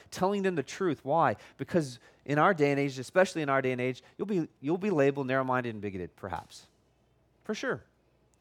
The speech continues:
Like, I am all the time, even with family. Like, it's, it's just everywhere I go, I just kind of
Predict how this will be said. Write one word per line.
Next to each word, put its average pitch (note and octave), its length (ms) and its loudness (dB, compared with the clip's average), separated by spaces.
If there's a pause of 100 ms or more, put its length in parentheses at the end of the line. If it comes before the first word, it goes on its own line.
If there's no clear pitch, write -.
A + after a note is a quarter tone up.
(100)
Like, F3+ 100 -8
I C4+ 120 2
am G#3+ 180 6
all E3+ 100 4
the D3+ 80 0
time, G#2 240 -8 (680)
even G3 400 0 (180)
with D3+ 180 -2
family. G#2 420 -4 (120)
Like, C3 220 -6
it's, - 340 0 (320)
it's F3 180 0
just F#3+ 200 -4
everywhere E3 320 4
I D3+ 40 8
go, D3+ 140 4
I C#3 80 8
just C#3 320 -4 (240)
kind C3+ 220 -2
of B2 100 -8